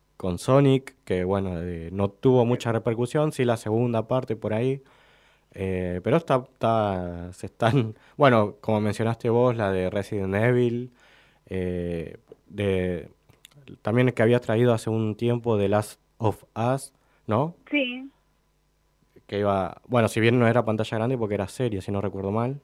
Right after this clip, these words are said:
Speaker 2: Ujú.
Speaker 1: Eh, pero bueno, se está, ¿no?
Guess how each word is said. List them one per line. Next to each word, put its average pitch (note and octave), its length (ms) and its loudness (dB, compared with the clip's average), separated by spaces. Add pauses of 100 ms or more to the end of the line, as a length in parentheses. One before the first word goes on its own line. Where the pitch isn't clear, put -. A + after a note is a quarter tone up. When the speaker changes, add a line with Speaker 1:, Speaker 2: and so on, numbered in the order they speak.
(920)
Speaker 2:
Ujú. C4 380 -6 (160)
Speaker 1:
Eh, F2 720 -4
pero G2 140 -2
bueno, B2+ 180 0
se G2+ 100 -10
está, A#2+ 220 -6 (640)
¿no? D#3+ 180 0